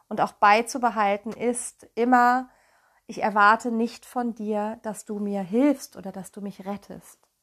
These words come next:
Ich teile mich dir mit, ich teile dir mit,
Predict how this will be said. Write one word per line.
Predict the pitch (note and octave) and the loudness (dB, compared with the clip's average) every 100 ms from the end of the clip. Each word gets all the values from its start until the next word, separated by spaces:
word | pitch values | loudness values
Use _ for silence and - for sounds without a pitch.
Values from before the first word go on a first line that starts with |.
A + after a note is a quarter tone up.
| _ _ _ _ _ _ _ _ _ _ _ _ _ _ _ _ _ | _ _ _ _ _ _ _ _ _ _ _ _ _ _ _ _ _
Ich | - | -20
teile | - A3 A3 B3 | -4 2 4 2
mich | A3+ A3+ | 0 -4
dir | G#3 | -8
mit, | F#3+ A3 E4 _ - - _ - | -4 -2 -4 _ -20 -20 _ -20
ich | A3+ | -12
teile | - G#3+ G#3+ | -2 0 0
dir | G#3 | -2
mit, | G3+ G#3+ A3+ - - | -2 -2 -4 -10 -20